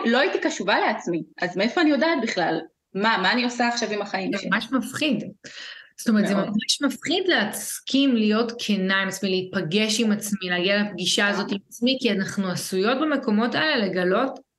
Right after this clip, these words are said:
Speaker 2: המון המון דברים, ש-, כל מיני פרדיגמות שגדלנו עליהם, שפתאום בעבודה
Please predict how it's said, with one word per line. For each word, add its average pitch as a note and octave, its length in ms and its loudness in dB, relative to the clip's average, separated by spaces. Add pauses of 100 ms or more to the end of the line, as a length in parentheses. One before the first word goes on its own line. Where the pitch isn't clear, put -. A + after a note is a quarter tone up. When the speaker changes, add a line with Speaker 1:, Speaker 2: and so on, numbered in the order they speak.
(100)
Speaker 2:
המון G#3 280 0
המון A#3+ 260 2
דברים, A#3 300 2
ש-, - 500 -4
כל C4 60 2
מיני D#4 180 0
פרדיגמות A#3+ 560 2
שגדלנו G3 600 2
עליהם, D4 280 2
שפתאום D#4+ 880 -2 (420)
בעבודה A3 1080 0